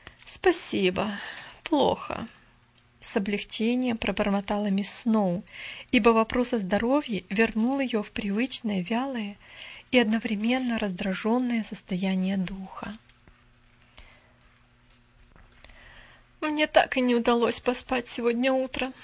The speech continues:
Эта соседская девчонка Нелли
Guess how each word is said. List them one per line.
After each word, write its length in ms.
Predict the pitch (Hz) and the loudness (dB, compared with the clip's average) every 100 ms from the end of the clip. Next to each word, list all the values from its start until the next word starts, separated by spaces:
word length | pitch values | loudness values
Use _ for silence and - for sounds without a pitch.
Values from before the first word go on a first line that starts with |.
| - - - - | -18 -18 -8 0
Эта 220 | 277 302 | 4 4
соседская 580 | 302 285 285 - 302 277 | 4 0 -2 -2 -2 -2
девчонка 720 | 285 - - 330 302 233 233 - - - - - - - - _ - - | -2 -4 -2 -2 -2 -4 -6 -10 -16 -16 -18 -20 -20 -20 -20 _ -16 -6
Нелли 580 | 320 277 277 269 269 269 | 0 6 6 6 2 0